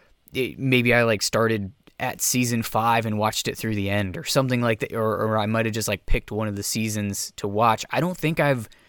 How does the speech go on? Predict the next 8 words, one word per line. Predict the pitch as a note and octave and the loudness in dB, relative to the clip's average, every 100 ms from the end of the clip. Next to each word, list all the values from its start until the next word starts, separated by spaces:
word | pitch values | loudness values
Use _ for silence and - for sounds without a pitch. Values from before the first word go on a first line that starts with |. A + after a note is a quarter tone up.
| _ - | _ -6
I | - | -2
don't | E3+ | 0
think | F3 | 2
I've | E3 C#3 | 2 2
gone | C#3 D3+ C3+ A#2 _ _ _ _ _ _ | 4 4 2 -2 _ _ _ _ _ _
back | A#2 D3 - - _ | 0 0 -2 -14 _
to | - B2+ B2 A#2+ A#2 A2 G#2 G2 - _ _ _ | 0 2 2 0 0 -2 -2 -6 -12 _ _ _
now, | A2+ A2+ B2 F2 - - E3 | -4 -2 -2 -6 -6 4 4